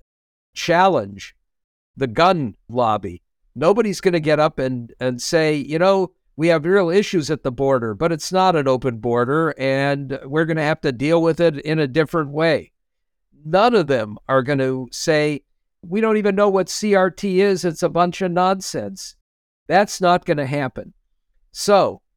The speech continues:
if I'm looking at and handicapping the race,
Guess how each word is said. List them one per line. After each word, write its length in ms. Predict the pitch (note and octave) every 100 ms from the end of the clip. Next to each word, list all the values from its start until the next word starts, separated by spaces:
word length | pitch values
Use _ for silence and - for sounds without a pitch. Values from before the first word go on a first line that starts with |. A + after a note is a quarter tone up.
| _ _ _
if 220 | D#3+ E3+
I'm 280 | F3+ E3 D3 -
looking 460 | F#3 A#3+ A#3+ F#3+
at 180 | D#3 B2
and 180 | C#3 C3
handicapping 720 | A2+ G3 G3 D#3 E3 D3 C#3+ A#2+
the 100 | A#2
race, 500 | C3+ A#2 - -